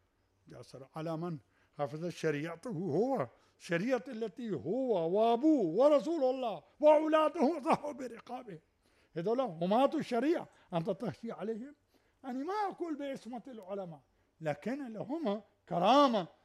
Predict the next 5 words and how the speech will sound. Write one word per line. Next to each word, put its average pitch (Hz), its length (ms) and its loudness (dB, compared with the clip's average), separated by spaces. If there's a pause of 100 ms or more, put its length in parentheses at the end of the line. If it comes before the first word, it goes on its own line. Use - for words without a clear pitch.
(180)
وعزة 294 680 4 (380)
عند 165 240 -4
الله 135 320 -8
سبحانه. 107 640 -20 (600)
فالشاهد، 254 580 4